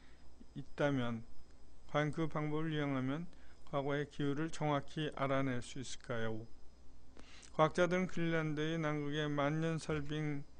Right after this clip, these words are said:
구멍을 뚫어 채취한 원통형 샘플을 연구함으로써 지구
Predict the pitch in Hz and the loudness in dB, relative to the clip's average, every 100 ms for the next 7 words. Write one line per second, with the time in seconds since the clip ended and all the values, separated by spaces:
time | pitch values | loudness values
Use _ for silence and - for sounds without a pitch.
0 | - 156 - 160 160 156 - 147 147 - | -4 -2 0 2 4 2 0 0 2 0
1 | 156 - 151 151 143 - - - - 151 | -2 0 0 0 -2 -2 -2 -2 2 4
2 | 151 160 160 165 - 160 - 165 160 147 | 4 2 2 2 0 -2 0 0 2 2
3 | 139 139 135 127 - 160 160 - - - | 2 4 2 0 -2 0 0 -2 -4 -6
4 | - - 160 147 160 156 | -6 -2 0 2 2 2